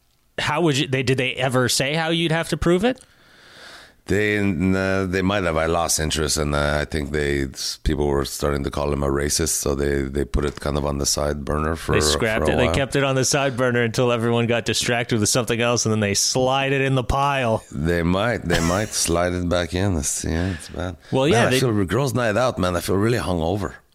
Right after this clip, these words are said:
Speaker 2: Oh, I feel like garbage. I
Speaker 1: Uh,
Speaker 2: really, I usually look better than this. Just F Y I.
Speaker 1: Uh, I'll, uh, I'll, uh, slightly better. I'll,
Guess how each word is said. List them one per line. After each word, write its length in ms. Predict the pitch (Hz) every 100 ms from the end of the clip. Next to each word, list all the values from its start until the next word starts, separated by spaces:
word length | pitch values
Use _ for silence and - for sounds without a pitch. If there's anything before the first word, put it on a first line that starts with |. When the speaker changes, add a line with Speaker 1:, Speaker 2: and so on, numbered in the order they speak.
| -
Speaker 2:
Oh, 140 | 98 - - -
I 40 | -
feel 180 | -
like 180 | 90 71
garbage. 380 | 120 117 117 113
I 180 | 113 113
Speaker 1:
Uh, 20 |
Speaker 2:
really, 300 | 117 92 76
I 60 | -
usually 340 | 101 107 101
look 200 | 90 87
better 220 | 80 82 76
than 200 | 69 71
this. 260 | 67 -
Just 300 | 71 - - -
F 180 | - -
Y 140 | -
I. 500 | 71 71 80 - _
Speaker 1:
Uh, 720 | 123 113 107 101 101 98 87 - - 120 113
I'll, 340 | - 143 156 151
uh, 100 | 139
I'll, 340 | 160 180 226
uh, 500 | 220 220 220 214 214
slightly 400 | - 254 233 117
better. 300 | 98 90 107 - - - - - - - - - - - - -
I'll, 140 | -